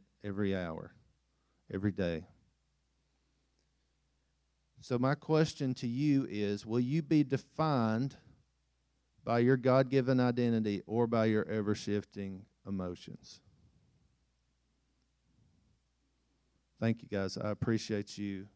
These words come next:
letting me stand up here before you. I will close us out in prayer as the team comes up to close us out. Father God, thank you so much for just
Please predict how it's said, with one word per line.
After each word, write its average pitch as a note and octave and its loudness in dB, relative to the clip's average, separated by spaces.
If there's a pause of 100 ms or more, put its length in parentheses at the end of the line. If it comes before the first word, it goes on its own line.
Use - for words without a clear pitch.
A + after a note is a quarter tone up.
(680)
letting G#2+ -8
me G2+ -4
stand G#2 -4
up G#2 -4
here A2+ 0
before A2+ 0
you. A#2 2 (1700)
I A#2+ 4
will A#2+ 10
close B2+ 8
us A2+ -2
out A#2+ 4
in A2 4
prayer C3+ 4 (1080)
as A2+ -4
the G#2 -2
team A#2 4
comes A#2 2
up A#2+ -2
to - -16
close A#2 2
us G#2+ -8
out. A#2 -4 (1300)
Father D3+ 10
God, C3 10 (3500)
thank B2 -2
you G2+ -10
so G#2 0
much F#2 -2
for F#2+ -4
just - -4